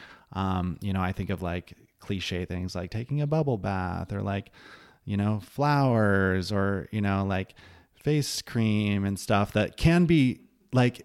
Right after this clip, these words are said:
but again, it's the way you do it, right? Because all those things, they can actually be very genuine and authentic. But when you're doing them 'cause you're, like, perform-, trying to perform sensuality,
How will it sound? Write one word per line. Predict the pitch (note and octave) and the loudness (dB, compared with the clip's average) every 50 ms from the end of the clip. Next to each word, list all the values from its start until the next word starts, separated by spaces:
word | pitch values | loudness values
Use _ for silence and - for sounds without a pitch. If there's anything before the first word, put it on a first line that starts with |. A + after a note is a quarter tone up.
| _ _ _ _ _ _ - | _ _ _ _ _ _ -2
but | G#2+ C3+ C3 | 2 4 4
again, | C3 A#2+ B2 D#3+ D#3+ | 4 4 4 4 4
it's | C3 - - | 4 4 2
the | C3+ | 2
way | A#2+ B2 C#3 | 4 6 6
you | C#3 B2+ B2 | 6 6 4
do | A2+ - D#3+ F3+ D3+ | 4 4 4 6 6
it, | G2+ F#2+ | 6 4
right? | A#2 C#3 C#3 - | 4 2 2 2
Because | - B2+ G#2 C3+ B2 G#2 F#2 - - | 0 -2 0 0 -2 -2 -2 -6 0
all | - A#2 B2 B2+ B2 | 4 6 6 6 6
those | A#2+ A#2 A2 G2 | 6 4 2 2
things, | - - E3 E3 C3 A2+ G#2 - | 0 2 2 4 4 2 0 -2
they | A2+ A2 | -4 -6
can | G2+ - - B2 C#3 C#3+ C#3 B2 A2 G#2+ G2+ - | -6 -6 -4 -2 0 2 2 2 2 0 -2 -4
actually | G2+ G#2 G#2 - - - G2+ | -4 -6 -6 -6 -6 -8 -6
be | F#2 G2 F#2+ | -4 -6 -6
very | F2 - G2 G2 F#2+ F#2 F2+ | -4 -2 -2 -2 -2 -4 -4
genuine | E2+ F#2+ A2 C3 D#3 D3 A#2 G2+ F#2+ | -6 -4 0 2 2 2 2 2 2
and | F#2 F2+ | 0 -2
authentic. | F2+ E2+ F2 - - A#2+ D#3 C#3+ - G2 F2+ F#2 - _ - - - - - - _ - _ _ | -2 -4 -6 -4 -2 -2 -2 0 0 -2 -2 -2 -4 _ -20 -20 -20 -20 -20 -20 _ -20 _ _
But | - A2 G#2 - - - | 0 0 0 0 -4 -4
when | G#2 A2+ A2+ | 0 2 2
you're | A2 G#2 G2 | 4 2 2
doing | - A#2+ A#2 A2+ G#2+ | 2 2 2 2 2
them | G2+ G2 F#2+ | 0 -2 -4
'cause | - - G2 E2+ | -4 -6 -8 -6
you're, | F2+ F2+ | -6 -6
like, | F2 E2+ E2+ E2+ - _ | -6 -6 -8 -8 -10 _
perform-, | - - F#2+ F2 - - - G#2+ G#2 - | -10 -8 -8 -10 -10 -10 -8 -8 -8 -8
trying | - - G2 F#2 | -8 -6 -4 -4
to | F2 E2 | -4 -4
perform | - - F2+ E2+ - - - A#2 C#3 D3 C#3 A#2 G2 | -6 -6 -8 -8 -10 -4 2 6 8 8 8 8 6
sensuality, | - - F#2 F2 - - F#2 F2 F2 F2 F2 F2 F#2+ F2+ F#2 F#2+ | 2 0 -2 -2 -2 -2 -2 0 0 0 -2 -4 -4 -6 -6 -8